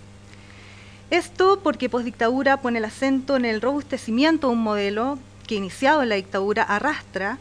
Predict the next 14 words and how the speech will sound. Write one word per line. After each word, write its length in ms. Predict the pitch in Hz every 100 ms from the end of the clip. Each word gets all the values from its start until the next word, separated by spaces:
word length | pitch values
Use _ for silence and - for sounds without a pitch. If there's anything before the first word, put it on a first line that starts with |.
| -
en 140 | 208 202
su 160 | -
despliegue 500 | 226 - - 294 262
el 80 | 214
espectro 600 | 190 - 349 349 - 240
de 80 | 233
una 200 | 220 214
racionalidad 680 | 208 214 - 214 202 190 196
particular 580 | 196 - 202 247 196 220 - - - - -
y 120 | 226
de 60 |
un 120 | 247 240
trauma 560 | 302 359 311 190 202
transgeneracional, 1040 | - 196 196 - 202 190 190 - 160 143